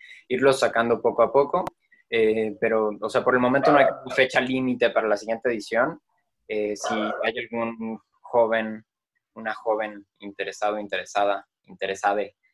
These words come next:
en mandarnos un texto, eh, son entre quinientas y mil quinientas palabras, Times New Roman, doce, interlineado uno punto cinco, texto justificado, adjuntos, nombre y edad,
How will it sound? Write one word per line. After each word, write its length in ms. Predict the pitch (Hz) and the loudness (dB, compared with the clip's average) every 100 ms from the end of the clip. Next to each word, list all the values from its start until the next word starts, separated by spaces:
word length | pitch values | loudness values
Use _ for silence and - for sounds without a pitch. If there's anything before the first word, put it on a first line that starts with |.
| _ _ | _ _
en 520 | 113 110 107 107 107 _ _ _ | -4 -2 -2 -6 -10 _ _ _
mandarnos 840 | - 107 107 107 110 113 113 - - | -6 -4 2 2 2 0 -4 -8 -12
un 200 | 117 107 | -10 0
texto, 580 | 113 107 - 156 180 - _ _ _ _ _ | 2 2 0 0 0 -6 _ _ _ _ _
eh, 420 | 107 104 104 101 | -4 0 0 -2
son 320 | 98 - 113 113 | -6 -2 -2 0
entre 260 | 107 110 | -2 -4
quinientas 600 | - 113 139 147 160 160 - | -2 0 2 4 2 2 -2
y 80 | 104 | -6
mil 200 | 117 110 | -6 -4
quinientas 400 | 110 104 95 95 | -4 -4 -4 -2
palabras, 640 | 104 131 165 170 170 - _ - | 4 4 6 2 0 -8 _ 0
Times 260 | 117 110 | 0 0
New 160 | 113 107 | -2 2
Roman, 600 | 120 143 151 156 165 156 _ _ _ _ _ _ _ _ | 6 6 6 4 0 -6 _ _ _ _ _ _ _ _
doce, 400 | 113 135 139 - | 2 4 6 4
interlineado 600 | 147 131 107 101 117 117 | 0 2 0 2 2 2
uno 160 | 117 107 | 0 -2
punto 240 | 110 98 | -4 -6
cinco, 380 | 104 156 170 175 | -2 -2 2 0
texto 280 | 135 123 107 | 0 -4 -6
justificado, 640 | 107 - 101 123 170 180 - | -8 -10 -10 0 2 4 4
adjuntos, 720 | 117 - 147 156 156 151 147 | 0 0 0 0 2 2 0
nombre 520 | 120 127 135 131 127 - | -2 0 4 4 4 2
y 120 | 101 | 0
edad, 360 | 104 143 170 | 4 4 2